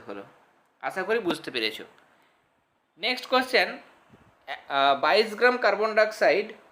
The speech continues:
ও ন গ্রাম জলে অণুর সংখ্যা কত? কার্বন ডাইঅক্সাইডের ক্ষেত্রে আমরা আগের ক্লাসে দেখেছিলাম যে কার্বনের ভর বারো, অক্সিজেনের পারমাণবিক ভর ষোলো,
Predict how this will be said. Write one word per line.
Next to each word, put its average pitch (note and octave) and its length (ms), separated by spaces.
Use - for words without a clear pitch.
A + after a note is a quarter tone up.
ও F3+ 120
ন F3+ 200
গ্রাম A3 300
জলে F#3 300
অণুর F3+ 240
সংখ্যা F#3 320
কত? A2 280
কার্বন D#3+ 260
ডাইঅক্সাইডের G3+ 300
ক্ষেত্রে G#3+ 460
আমরা C3+ 220
আগের D#3 180
ক্লাসে F3+ 240
দেখেছিলাম G3 600
যে F#3 80
কার্বনের D3+ 460
ভর D#3+ 320
বারো, C3 360
অক্সিজেনের D#3+ 520
পারমাণবিক C#3 500
ভর D#3 220
ষোলো, D3 360